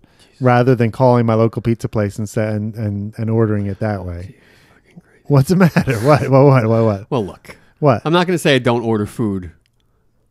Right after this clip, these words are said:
Speaker 2: online.
Speaker 1: Yeah.
Speaker 2: I've done it.
Speaker 1: There we go.
Speaker 2: Certainly.
Speaker 1: Yeah.
Speaker 2: So I don't wanna seem hypocritical. I'm
Speaker 1: <laughs>
Speaker 2: heading this off at the pass.
Speaker 1: Okay.
Speaker 2: But what do you mean you've become quite fond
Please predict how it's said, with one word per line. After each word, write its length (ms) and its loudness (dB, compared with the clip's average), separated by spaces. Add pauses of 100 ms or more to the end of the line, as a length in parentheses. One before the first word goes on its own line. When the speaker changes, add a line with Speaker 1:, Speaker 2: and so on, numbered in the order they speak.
Speaker 2:
online. 600 -6 (180)
Speaker 1:
Yeah. 280 -2
Speaker 2:
I've 180 -4
done 220 -2
it. 220 -20
Speaker 1:
There 160 0
we 100 -4
go. 160 -6
Speaker 2:
Certainly. 420 -6
Speaker 1:
Yeah. 200 2 (340)
Speaker 2:
So 140 -4
I 40 2
don't 80 2
wanna 120 2
seem 340 -2 (180)
hypocritical. 720 -2
I'm 140 2
Speaker 1:
<laughs> 140 -2
Speaker 2:
heading 220 0
this 200 -2
off 200 0
at 100 -8
the 60 -8
pass. 360 -4
Speaker 1:
Okay. 360 0
Speaker 2:
But 140 4
what 140 4
do 40 2
you 120 4
mean 180 2
you've 160 0
become 360 -2
quite 400 -4
fond 540 -4